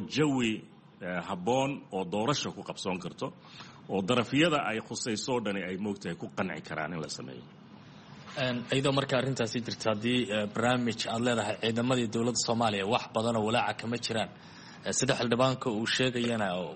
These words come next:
Speaker 2: wax badan ay dhici karaan oo dalka doorashada galayana uu yahay dad cola-,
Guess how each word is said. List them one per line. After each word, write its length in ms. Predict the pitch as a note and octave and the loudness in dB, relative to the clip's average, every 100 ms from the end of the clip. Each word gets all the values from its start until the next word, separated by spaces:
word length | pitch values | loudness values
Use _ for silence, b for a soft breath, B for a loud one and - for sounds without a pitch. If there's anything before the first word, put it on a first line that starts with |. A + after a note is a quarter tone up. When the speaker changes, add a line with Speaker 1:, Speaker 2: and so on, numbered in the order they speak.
| - | -2
Speaker 2:
wax 160 | B2+ - | -2 2
badan 180 | B2 A#2+ | 2 2
ay 100 | A2+ | 2
dhici 260 | A2+ A2 | 0 0
karaan 360 | G#2 A2+ G#2 F#2+ | 0 2 2 0
oo 120 | E2+ D2+ - A2 | -4 -6 -12 -2
dalka 300 | C3+ B2+ B2 G#2+ - B B - | 0 2 2 0 -4 B B -2
doorashada 400 | B2 A#2 D3 B2+ | 0 2 2 0
galayana 380 | A#2 B2+ A#2+ A2+ | 2 2 2 2
uu 60 | |
yahay 220 | G#2+ F#2+ G#2 | 0 0 0
dad 160 | B2 | -2
cola-, 300 | A2+ A2 B2+ | 0 2 2